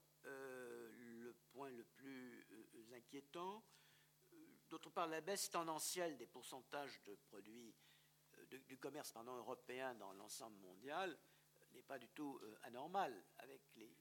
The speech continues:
pays dits émergents. Je prends un exemple pour me faire comprendre. Il y a une part de rattrapage. Avant la révolution industrielle, en mille huit cents,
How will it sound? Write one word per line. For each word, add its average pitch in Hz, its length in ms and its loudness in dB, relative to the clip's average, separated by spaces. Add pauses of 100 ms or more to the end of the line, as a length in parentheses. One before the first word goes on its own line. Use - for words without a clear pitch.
(140)
pays 139 260 -8 (120)
dits 147 180 -14 (120)
émergents. 117 500 -6 (480)
Je - 80 -20
prends 156 140 2
un 143 120 2
exemple 135 480 0 (460)
pour 135 100 -12
me - 60 -12
faire 139 180 -2
comprendre. 107 540 -6 (480)
Il 117 40 -12
y - 40 -6
a - 20 -8
une 101 80 -12
part 175 160 6
de 123 60 -4
rattrapage. 143 760 -4 (520)
Avant 190 260 10
la 175 100 8
révolution 139 520 0
industrielle, 104 600 -2 (120)
en 113 100 -2
mille 131 220 -6
huit 127 100 -8
cents, 220 460 2